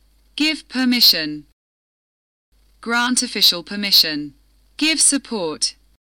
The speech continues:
Provide strong support. Give information. Provide accurate information. Give feedback.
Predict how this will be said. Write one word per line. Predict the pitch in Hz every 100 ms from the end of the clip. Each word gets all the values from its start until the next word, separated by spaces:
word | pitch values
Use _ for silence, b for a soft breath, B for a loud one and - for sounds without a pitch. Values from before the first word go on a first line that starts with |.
| _ _ _ _ _ _ _ _ _
Provide | - 220 220 247 277
strong | - - 196 185 196
support. | - 226 208 170 147 - - _ _ _ -
Give | 320 294
information. | 269 262 254 233 220 - 165 151 147 - _ _ _ _ _ _ _ _ _ _ _ _
Provide | 220 208 240 262 277
accurate | 240 247 202 170 165
information. | 170 165 208 185 180 165 147 143 143 _ _ _ _ -
Give | 339 339
feedback. | - - 269 226 190 165 156 -